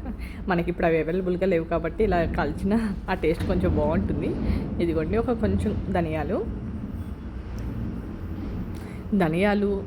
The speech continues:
ఆ, మెంతులు అవన్నీ బాగా చలవన్నమాట, కానీ నేను మెంతులు యూజ్ చేయలేదు. కొంచెం జీలకర్ర కూడా యాడ్ చేసుకుంటున్నాను ధనియాలు వేసినప్పుడే.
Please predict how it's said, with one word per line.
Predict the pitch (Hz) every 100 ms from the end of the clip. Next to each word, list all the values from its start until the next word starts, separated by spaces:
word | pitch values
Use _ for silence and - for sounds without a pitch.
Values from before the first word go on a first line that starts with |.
| -
ఆ, | 170 165 180
మెంతులు | 185 190 185 185
అవన్నీ | 185 160 180
బాగా | 220 156 147 196
చలవన్నమాట, | 165 156 185 165 143 139 233 415 - -
కానీ | 262 254
నేను | 240 208
మెంతులు | 151 170 196 180
యూజ్ | 151 160 156
చేయలేదు. | 147 - 320 -
కొంచెం | 262 269 - 403 - - 180
జీలకర్ర | 190 - 135
కూడా | 135 165 190
యాడ్ | 135 160
చేసుకుంటున్నాను | 156 160 143 151 170
ధనియాలు | 165 160 165
వేసినప్పుడే. | 151 139 147 - 185 349